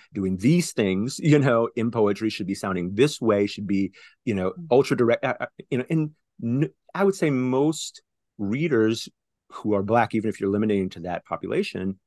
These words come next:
Speaker 1: don't think that way. And most scholars don't think that way, you know, and most other black poets don't actually think that way, you know. So then if you have absorbed that, whether consciously or unconsciously, what are you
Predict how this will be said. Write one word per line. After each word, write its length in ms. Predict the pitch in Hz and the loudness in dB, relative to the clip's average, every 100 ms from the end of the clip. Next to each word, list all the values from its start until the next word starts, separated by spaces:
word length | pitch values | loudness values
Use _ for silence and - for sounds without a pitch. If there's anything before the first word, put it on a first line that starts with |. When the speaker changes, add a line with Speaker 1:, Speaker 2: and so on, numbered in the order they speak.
| - | -12
Speaker 1:
don't 180 | - 95 | -8 -6
think 160 | 85 82 | -6 -4
that 200 | 64 - | -6 -4
way. 320 | 85 120 147 _ _ _ - | -6 -6 -8 _ _ _ -6
And 140 | 107 | -2
most 200 | 120 120 | 0 -2
scholars 400 | - 120 170 160 | 0 0 2 -2
don't 200 | 92 87 | -2 -8
think 140 | - - | -10 -6
that 200 | - - | -6 -6
way, 380 | - - 151 151 _ | -6 -4 -4 -6 _
you 140 | 117 113 | -2 2
know, 240 | 110 113 - | 2 2 -2
and 140 | 117 - _ _ _ _ _ _ - | -6 -6 _ _ _ _ _ _ -6
most 340 | 151 285 - | 0 0 0
other 200 | 349 269 | 0 0
black 380 | 220 - 185 - - | 0 0 0 -2 0
poets 320 | 269 349 285 | 4 4 4
don't 200 | 131 101 | 2 2
actually 340 | 78 - 110 | 2 -4 -4
think 220 | 107 101 - | -4 -6 -4
that 180 | - 113 | -4 0
way, 400 | 95 78 95 - _ - | -2 0 -4 -6 _ 0
you 100 | 147 | 2
know. 80 | 151 | 4
So 140 | 147 | 2
then 200 | 135 139 | 2 2
if 140 | 135 | 0
you 140 | 156 160 | -2 -2
have 100 | 131 | 2
absorbed 640 | 120 117 117 170 277 196 | 0 0 0 2 2 -2
that, 260 | 113 101 101 | -4 -2 -2
whether 500 | 107 110 101 98 98 - | -2 0 2 0 -2 -6
consciously 420 | 127 127 131 101 | -6 -6 -2 -2
or 100 | 92 | -2
unconsciously, 840 | 98 - - 285 - - - - 120 _ _ _ - - | -6 -10 -10 -10 -10 -10 -8 -8 -12 _ _ _ -18 -14
what 280 | - 143 202 | -10 -4 -2
are 40 | 233 | -2
you 500 | 175 123 110 104 | 0 0 0 -4